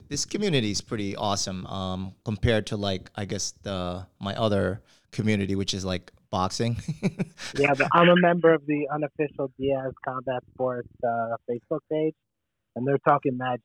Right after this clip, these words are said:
Speaker 2: shit about you there. You don't even know.
Speaker 1: <laughs>
Speaker 2: They're a bunch of trolls.
Speaker 1: I'm sure.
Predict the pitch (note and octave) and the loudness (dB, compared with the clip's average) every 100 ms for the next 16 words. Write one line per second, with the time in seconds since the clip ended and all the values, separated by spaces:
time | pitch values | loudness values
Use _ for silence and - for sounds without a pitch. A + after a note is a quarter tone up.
0 | - A#2 A2+ A2 G#2+ G#2+ G#2+ G#2 G#2 A#2+ | -8 -6 -4 -4 -4 -4 -2 0 0 0
1 | A2+ A2 G#2+ A2 A2 G#2 G2 - - - | 0 0 -2 -2 -2 -2 0 0 0 0
2 | G#4+ - - - C3 B2 C#3+ - C#3 - | 4 4 6 6 8 8 6 4 2 6
3 | D#3 C#3+ C3 - - F#3+ - - D#3 E3+ | 8 8 4 -2 -2 -2 -2 0 2 4
4 | - C3+ A2+ | 4 6 6